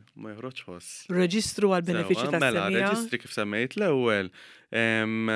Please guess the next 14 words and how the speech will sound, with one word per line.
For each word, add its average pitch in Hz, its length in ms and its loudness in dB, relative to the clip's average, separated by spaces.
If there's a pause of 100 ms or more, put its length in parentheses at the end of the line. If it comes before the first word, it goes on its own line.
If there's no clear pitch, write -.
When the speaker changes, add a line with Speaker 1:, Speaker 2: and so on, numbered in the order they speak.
(340)
Speaker 1:
il-pajpijiet 110 640 -2
tal-organi, 123 680 -2 (220)
Speaker 2:
Mhm. 202 340 -4
Speaker 1:
sewwa 202 300 -2
jkunu 135 260 -4
maqsumin 147 580 -4
familja, 101 580 -8
ħansejħulhom 87 680 -12
hekk. 85 240 -20
Speaker 2:
Sewwa. 131 380 -8
Speaker 1:
Sewwa, 120 340 -2
kull 185 160 2
familja 175 480 -2
għandha 196 600 -2